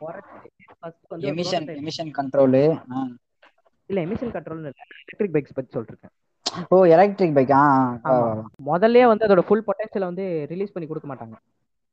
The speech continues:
Speaker 2: ம்,
Speaker 1: ஒரு
Speaker 2: ம்.
Speaker 1: ப்ரோ-, அதோட பவர், டார்க் ஃபீச்சர்ஸ் எல்லாம் குறைச்சிட்டு, ஒரு ட்ராக்ல வச்சு, நல்லா ப்ரொஃபஷனலை வச்சு ஓட்ட சொல்லுவாங்க.
Speaker 2: ம்.
Speaker 1: ஓட்ட சொல்லிட்டு, ஹேண்டிலிங் எப்படி இருக்கு, ரைட் குவாலிட்டி எப்படி இருக்கு, பில்ட் குவாலிட்டி எப்படி இருக்குன்னு அனலைஸ் பண்ணிட்டு,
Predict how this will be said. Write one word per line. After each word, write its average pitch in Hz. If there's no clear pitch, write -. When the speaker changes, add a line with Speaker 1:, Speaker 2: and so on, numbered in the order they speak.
Speaker 2:
ம், 165
Speaker 1:
ஒரு 151
Speaker 2:
ம். 151
Speaker 1:
ப்ரோ-, 180
அதோட 165
பவர், 160
டார்க் 156
ஃபீச்சர்ஸ் 143
எல்லாம் 156
குறைச்சிட்டு, 156
ஒரு 127
ட்ராக்ல 185
வச்சு, 143
நல்லா 185
ப்ரொஃபஷனலை 170
வச்சு 170
ஓட்ட 214
சொல்லுவாங்க. 120
Speaker 2:
ம். 151
Speaker 1:
ஓட்ட 240
சொல்லிட்டு, 143
ஹேண்டிலிங் 175
எப்படி 147
இருக்கு, 165
ரைட் 151
குவாலிட்டி 147
எப்படி 139
இருக்கு, 165
பில்ட் 220
குவாலிட்டி 175
எப்படி 139
இருக்குன்னு 139
அனலைஸ் 151
பண்ணிட்டு, 127